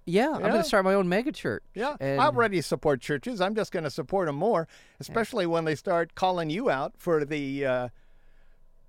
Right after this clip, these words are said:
Speaker 2: heathen that you are.
Speaker 1: At some point, that's another thing, the moral bankruptcy of, of the, the Christian right here. In this philandering, three-time married, obviously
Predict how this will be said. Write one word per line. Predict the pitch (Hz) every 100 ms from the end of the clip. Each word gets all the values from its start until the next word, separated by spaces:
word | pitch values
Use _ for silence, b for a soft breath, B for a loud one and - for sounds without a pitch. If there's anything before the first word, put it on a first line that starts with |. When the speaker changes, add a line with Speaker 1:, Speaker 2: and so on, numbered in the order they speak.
| - -
Speaker 2:
heathen | - 233 240 160 123 117 - _
that | 147 123
you | 156 160
are. | 226 156 101 B B B
Speaker 1:
At | 226
some | - - 302
point, | - 320 247 - - - -
that's | 180 262 -
another | 202 196 180
thing, | - 123
the | 135
moral | 139 147 160 185
bankruptcy | 151 147 151 151 120 - 117
of, | 117
of | - 127 123
the, | 127 123
the | 123
Christian | 123 - 143 - 135 113
right | 113 113 -
here. | 110 92 76 b b b b
In | - 135
this | 131 -
philandering, | 147 139 151 156 147 139
three-time | - 147 160 156 143 135 131 127
married, | 127 127 127 120 117 b b b b b - -
obviously | 139 147 156 151 147 - 143